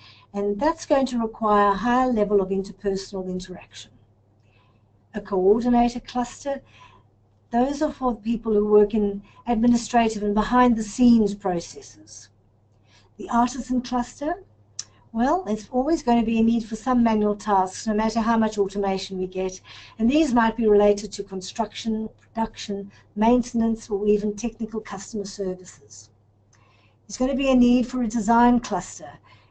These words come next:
and those are skills and knowledge of science, and mathematics and design. And you can see how those might absolutely generate new ideas in terms of the environments that we might wish to design in healthcare.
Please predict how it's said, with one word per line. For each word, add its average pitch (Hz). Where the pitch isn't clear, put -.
and 202
those 254
are 233
skills 233
and 208
knowledge 196
of -
science, 214
and -
mathematics 202
and 180
design. 196
And 190
you 196
can 208
see 254
how 226
those 214
might 208
absolutely 208
generate 220
new 208
ideas 196
in 185
terms 185
of 175
the 180
environments 226
that 175
we 185
might 180
wish 175
to 185
design 175
in 190
healthcare. 175